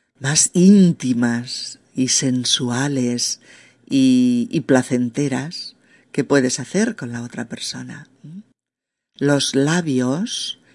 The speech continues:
L A B I O S, labios, los labios son,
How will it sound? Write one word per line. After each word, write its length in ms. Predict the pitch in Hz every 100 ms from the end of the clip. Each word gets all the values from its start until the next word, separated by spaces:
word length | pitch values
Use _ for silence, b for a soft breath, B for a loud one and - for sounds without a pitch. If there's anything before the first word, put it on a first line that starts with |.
| b -
L 400 | 208 226 233 233 -
A 240 | 180 180 - -
B 440 | 139 151 156 170 _ _
I 300 | 143 135 123 _ _
O 280 | 127 123 113 _ _
S, 440 | 131 - - 202 285 _
labios, 1120 | 143 139 143 143 123 127 185 - - - - - _ _ _ _ _ _ -
los 280 | 131 127 127
labios 580 | 147 208 254 262 - -
son, 680 | - - 190 220 254 285